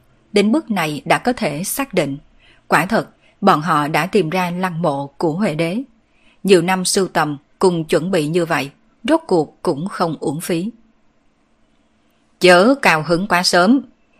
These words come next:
tìm được lăng mộ cũng có nghĩa là nguy hiểm đến. Nếu như không tìm được lăng mộ, cùng lắm cũng chỉ là không công mà lui.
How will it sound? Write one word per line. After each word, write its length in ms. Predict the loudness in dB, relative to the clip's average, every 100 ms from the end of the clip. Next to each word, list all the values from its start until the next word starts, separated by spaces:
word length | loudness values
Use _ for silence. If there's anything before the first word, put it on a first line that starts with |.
| _ 2
tìm 180 | 4 6
được 200 | 4 4
lăng 260 | 0 2
mộ 340 | 2 2 0 -4 2
cũng 160 | 2
có 100 | 6
nghĩa 180 | 4 4
là 280 | 4 2 2
nguy 240 | 2 2
hiểm 220 | 2 0 2
đến. 280 | 2 2 0 _ _ _ _
Nếu 180 | 4 6
như 260 | 8 8 6
không 280 | 4 0
tìm 200 | 0 0
được 200 | 0 0
lăng 260 | -2 -4 0
mộ, 320 | 0 0 -6 -8 2
cùng 200 | 2 4
lắm 340 | 2 2 -2 0
cũng 160 | 0
chỉ 140 | 0 0
là 260 | 0 0
không 300 | -2 -2 -2
công 260 | -2 -2 -2
mà 100 | -2
lui. 220 | 0 0